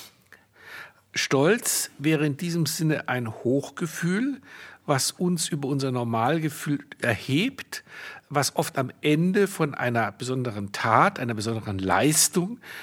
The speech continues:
entsteht. Es ist ein Ausdruck eines gesteigerten Selbstwertgefühls.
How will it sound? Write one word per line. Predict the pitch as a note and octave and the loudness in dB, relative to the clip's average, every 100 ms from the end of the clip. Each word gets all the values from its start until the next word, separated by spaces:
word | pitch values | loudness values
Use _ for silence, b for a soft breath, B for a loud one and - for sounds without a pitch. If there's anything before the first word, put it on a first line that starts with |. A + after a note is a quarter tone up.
| B - | B -6
entsteht. | D#3+ - - D3+ G3 A3+ - | -2 -2 -2 -2 -4 -4 -6
Es | C3+ | -2
ist | D3+ - | -2 -2
ein | B2 B2 - - - | -2 -2 -4 -16 2
Ausdruck | C#3+ G3 - F#3+ | 2 2 0 -4
eines | C3+ B2+ - | -2 -4 -2
gesteigerten | A#2+ - A#2+ C3 B2+ - G2 | -2 0 2 2 0 -4 0
Selbstwertgefühls. | G#2+ B2 - E3 D#3+ - - F3+ G3+ B3+ - | 2 2 2 0 -2 -10 -6 -2 0 0 -4